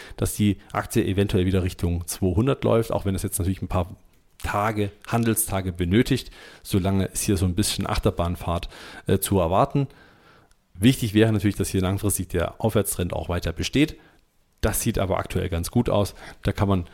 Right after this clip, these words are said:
jetzt, so wie ich finde, nicht unbedingt meckern. Insofern passt auch das. Also ich bin und bleibe investiert, ähm, bin auch der Meinung, dass diese Aktie langfristig durchaus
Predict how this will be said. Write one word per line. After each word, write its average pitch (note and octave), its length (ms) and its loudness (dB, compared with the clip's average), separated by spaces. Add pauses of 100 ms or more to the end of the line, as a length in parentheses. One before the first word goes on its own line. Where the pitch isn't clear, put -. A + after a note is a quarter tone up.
(120)
jetzt, - 300 -2
so G#2 260 4
wie G2+ 80 0
ich F2+ 100 -4
finde, F2+ 220 0
nicht F#2+ 280 -2
unbedingt F2 400 -2
meckern. G2 340 0
Insofern E2+ 460 -2 (600)
passt - 360 0
auch E2+ 140 -2
das. - 400 -8
Also D3+ 260 4 (580)
ich - 220 -2
bin G3+ 160 6
und A2+ 160 0
bleibe C#3+ 340 4
investiert, A#2+ 680 0 (260)
ähm, C#3+ 460 2 (120)
bin C3+ 380 -2
auch A2+ 140 2
der A#2 100 4
Meinung, A2 320 4
dass G#2+ 160 0
diese G2+ 220 2
Aktie F#2 480 0 (120)
langfristig - 680 -4
durchaus F2+ 600 -2